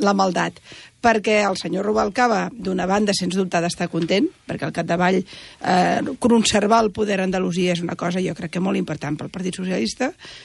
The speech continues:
és una mica deixar que Espanya no sigui tota blava i, i, per tant, tenir allà un peu posat importantíssim, com és Andalusia, però de l'altre, les relacions Rubalcaba-Griñán,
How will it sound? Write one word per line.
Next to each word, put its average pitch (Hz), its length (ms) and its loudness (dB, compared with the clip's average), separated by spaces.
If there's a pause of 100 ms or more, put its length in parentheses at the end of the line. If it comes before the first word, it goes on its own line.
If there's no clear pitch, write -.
(100)
és 160 140 -8
una 180 120 -2
mica 185 540 0
deixar 233 480 2 (120)
que 233 80 -2
Espanya 214 340 -2
no 196 100 0
sigui 202 260 -4
tota 196 220 -2
blava 196 380 2 (480)
i, 214 240 4
i, 196 140 0
per 190 180 -4
tant, 196 180 -2
tenir 202 240 2
allà 190 180 2
un 190 120 0
peu 190 160 0
posat 208 440 0
importantíssim, 190 800 0
com 196 180 0
és 185 80 0
Andalusia, 190 460 0 (440)
però 269 180 6
de 269 80 4
l'altre, 302 340 -2
les 285 120 -4
relacions 262 720 2 (200)
Rubalcaba-Griñán, 269 1080 2